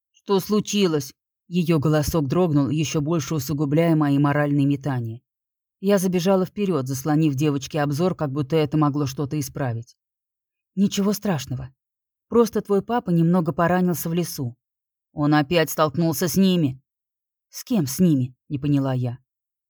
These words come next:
Лючина вдруг смутилась, опустила глаза и шагнула назад, выскользнув из моих рук, державших её за плечи. Я потеряла равновесие и пошатнулась, едва не упав, а девочка сделала ещё шаг назад. «Ни с кем», пробормотала она, продолжая отступать,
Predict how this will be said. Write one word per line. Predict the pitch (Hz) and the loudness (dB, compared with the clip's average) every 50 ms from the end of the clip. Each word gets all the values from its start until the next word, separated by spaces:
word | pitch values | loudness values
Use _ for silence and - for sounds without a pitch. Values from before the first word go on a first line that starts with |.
| _ _ | _ _
Лючина | - 185 196 - - 196 196 175 170 | 0 0 0 0 2 2 2 2 2
вдруг | 151 147 165 151 139 | 2 0 -2 -2 -2
смутилась, | - 170 160 139 - 196 202 190 151 131 - | -2 -2 -2 -2 -2 -2 -2 -2 -2 -4 -6
опустила | - 143 127 170 151 - - 180 170 165 | -10 -10 -8 -8 -8 -6 -4 -2 -2 -2
глаза | 147 156 156 147 139 147 190 185 170 | 0 2 2 2 2 2 2 2 2
и | |
шагнула | - - 160 143 131 156 170 165 151 151 | 0 0 -2 -2 0 0 0 0 0 0
назад, | 147 143 139 139 147 175 180 175 - - | 0 0 0 0 0 0 0 -2 -4 -8
выскользнув | 156 175 170 - - 156 135 165 156 135 - | -6 -6 -6 -6 -6 -4 -2 -2 -2 -4 -6
из | 170 139 151 | -8 -4 -2
моих | 156 147 143 143 135 - | 0 0 0 -2 -2 -2
рук, | 190 190 165 | -2 -2 -2
державших | 143 151 139 127 151 156 151 - - 139 - | -2 -4 -2 -2 0 -2 -2 -2 -6 -8 -6
её | 160 143 147 156 | -4 -2 -2 -2
за | 139 165 156 | 0 -2 -2
плечи. | - 160 151 131 123 - - - _ _ _ _ _ _ _ _ _ - | -4 -4 -4 -4 -6 -8 -12 -20 _ _ _ _ _ _ _ _ _ -6
Я | 170 170 180 170 | -2 0 0 0
потеряла | - 156 - 175 170 175 170 165 160 | -2 -4 -2 0 2 2 2 2 2
равновесие | 165 156 165 170 165 160 175 208 202 - - 160 | 2 2 2 2 2 2 2 0 -2 -2 -2 -4
и | 143 | -4
пошатнулась, | - 135 - 170 160 - - 185 190 185 160 - - | -6 -6 -4 -4 -4 -2 -2 -2 0 -2 -2 -4 -4
едва | 156 139 147 160 156 | -4 0 2 2 2
не | 151 156 | 4 2
упав, | 160 151 - - 135 117 - - - | 0 -2 -4 -6 -6 -6 -8 -10 -12
а | 139 139 | -10 -6
девочка | 131 180 202 196 170 - - - 143 | -4 -2 -2 -2 -4 -6 -8 -10 -10
сделала | 131 135 151 147 147 143 143 | -6 -4 -2 0 0 2 2
ещё | 143 143 151 139 131 - 170 160 | 2 0 0 -2 -2 -4 -6 -6
шаг | - - 147 135 135 | -6 -6 -6 -4 -2
назад. | 147 143 135 131 127 113 - _ _ _ _ _ _ _ _ _ _ _ _ - | -2 -2 -2 -2 -4 -8 -8 _ _ _ _ _ _ _ _ _ _ _ _ -4
«Ни | 165 160 170 | 0 0 0
с | 165 - - | 0 0 -2
кем», | - 156 139 127 135 131 - _ _ _ _ _ _ _ - | -2 -2 0 0 -2 -4 -6 _ _ _ _ _ _ _ -8
пробормотала | 165 165 147 160 147 156 147 143 - 156 147 143 143 - | -4 -2 0 2 4 4 2 2 2 0 0 0 0 0
она, | 147 143 151 175 185 | 0 0 2 0 0
продолжая | - 165 147 143 139 135 131 160 147 147 143 | -2 -2 -2 -2 0 0 0 0 2 2 2
отступать, | 143 139 - - 151 127 131 127 117 120 - | 0 -2 -4 -8 -10 -8 -6 -6 -6 -6 -8